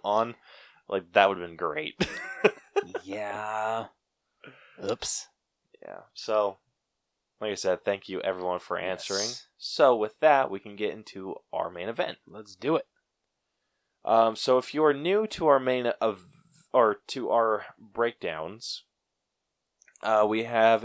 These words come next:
Speaker 1: a, uh, a very mathematical system of grading movies.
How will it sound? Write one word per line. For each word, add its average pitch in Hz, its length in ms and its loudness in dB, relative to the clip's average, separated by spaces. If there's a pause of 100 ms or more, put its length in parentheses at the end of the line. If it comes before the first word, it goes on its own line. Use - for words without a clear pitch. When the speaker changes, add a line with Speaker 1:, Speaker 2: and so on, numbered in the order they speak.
Speaker 1:
a, 101 520 -2 (1600)
uh, 92 380 4 (400)
a 110 60 -2
very 156 240 4
mathematical 117 800 2
system 80 640 -6
of 90 500 0 (140)
grading 92 600 -4 (180)
movies. 80 760 -8